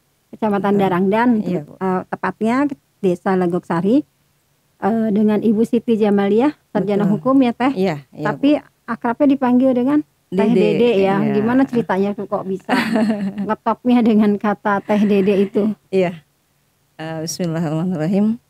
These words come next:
Speaker 2: Itu awal mula nama Dede itu mungkin kalau di daerah itu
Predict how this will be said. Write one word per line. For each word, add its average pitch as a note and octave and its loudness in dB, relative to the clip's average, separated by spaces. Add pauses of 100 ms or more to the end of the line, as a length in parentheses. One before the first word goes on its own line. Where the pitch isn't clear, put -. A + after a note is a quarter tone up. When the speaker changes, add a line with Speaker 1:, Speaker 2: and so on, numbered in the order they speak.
(800)
Speaker 2:
Itu A#3 0
awal F3+ 0
mula F3+ 2
nama E3 -2
Dede D#3+ -6
itu D#3 -8
mungkin F#3+ -4
kalau E3+ -6
di D#3+ -6
daerah D3+ -4
itu F#3+ -2